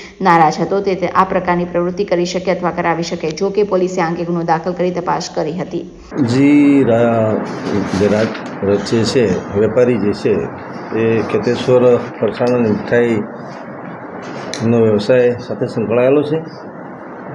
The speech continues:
Speaker 2: અને આ ફરિયાદી આપણને ગઈકાલે આપણો સંપર્ક કરવામાં આવેલો અને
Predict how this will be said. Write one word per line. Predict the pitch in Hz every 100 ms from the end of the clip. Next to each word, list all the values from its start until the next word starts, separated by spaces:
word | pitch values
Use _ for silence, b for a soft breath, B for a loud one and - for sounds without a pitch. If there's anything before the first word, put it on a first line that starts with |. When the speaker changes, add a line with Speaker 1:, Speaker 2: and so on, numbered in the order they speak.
| -
Speaker 2:
અને | 127 147 156 156 151 - - - - - - - - - - - - -
આ | 131
ફરિયાદી | 127 127 143 147
આપણને | 135 135 135
ગઈકાલે | 117 117 113 131 117 90 - - - - - - - - - - - - - - - - - - - - - 101
આપણો | - 120 120 117 - - - - - - - - -
સંપર્ક | - 107 135 135
કરવામાં | 143 143 147 147
આવેલો | 147 156 165 - - - - - - - -
અને | 120 110 113 110